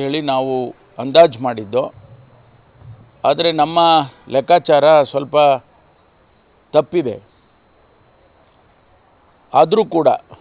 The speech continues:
ನಮ್ಮ ಶೇರ್, ವೋಟ್ ಶೇರ್ ಜಾಸ್ತಿಯಾಗಿದೆ. ಮತ್ತು ನಮಗೆ ಒಂದು ಸ್ಥಾನ ಇದ್ದದ್ದು ಎರಡು ಸಾವಿರದ ಹತ್ತೊಂಬತ್ತರಲ್ಲಿ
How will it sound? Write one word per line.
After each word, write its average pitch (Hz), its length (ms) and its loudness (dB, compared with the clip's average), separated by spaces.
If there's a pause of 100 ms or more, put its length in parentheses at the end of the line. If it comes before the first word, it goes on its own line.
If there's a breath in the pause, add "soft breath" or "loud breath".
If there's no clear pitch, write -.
(280)
ನಮ್ಮ 143 180 -8
ಶೇರ್, 170 340 0
ವೋಟ್ 156 280 -4
ಶೇರ್ 160 280 -4
ಜಾಸ್ತಿಯಾಗಿದೆ. 127 880 -4 (1600)
ಮತ್ತು 165 640 -2 (800)
ನಮಗೆ 156 360 -2
ಒಂದು 156 360 0
ಸ್ಥಾನ 170 360 2
ಇದ್ದದ್ದು 151 480 -4
ಎರಡು 147 240 -2
ಸಾವಿರದ 156 340 0
ಹತ್ತೊಂಬತ್ತರಲ್ಲಿ 147 840 -2